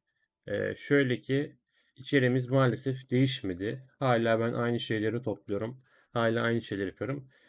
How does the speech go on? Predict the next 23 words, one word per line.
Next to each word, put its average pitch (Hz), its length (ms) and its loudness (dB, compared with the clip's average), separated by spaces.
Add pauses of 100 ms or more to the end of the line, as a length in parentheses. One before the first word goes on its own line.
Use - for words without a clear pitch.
(140)
Tek 151 300 0
değişen 123 460 2
şey 127 440 -2 (840)
benim 131 160 -2
saatte 123 420 0
kazandığım 107 540 0
para 110 240 2
oldu. 95 460 -4 (800)
Ve 147 60 4
üç 147 220 -2
bine 147 160 2
ulaştığımda 135 580 2
da 127 120 2
bu 131 340 0 (680)
öyle, 117 460 4
e, 104 440 0
nasıl 113 220 -6
diyeyim, 107 340 -4 (2250)
çok 127 180 -4
çok 123 240 -2
fazla 110 600 2 (200)
artmadı 107 520 0
yani. 90 280 -10